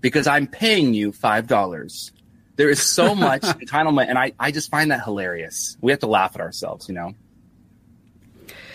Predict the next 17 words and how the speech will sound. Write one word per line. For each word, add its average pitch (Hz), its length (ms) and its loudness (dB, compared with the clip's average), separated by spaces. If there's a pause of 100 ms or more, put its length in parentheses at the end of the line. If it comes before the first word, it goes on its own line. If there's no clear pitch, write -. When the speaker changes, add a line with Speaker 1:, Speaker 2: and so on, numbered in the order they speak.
(300)
Speaker 2:
So 240 180 2
I 233 100 4
read 269 260 6
that 240 200 4
you 190 100 2
still 196 240 0
hold 185 220 4
a 175 40 6
job 151 300 2
as 139 220 2
a 135 80 0
web 180 320 2
developer, 170 920 4
you're 139 240 0
an 139 100 0
improv 165 600 2
teacher, 143 880 -2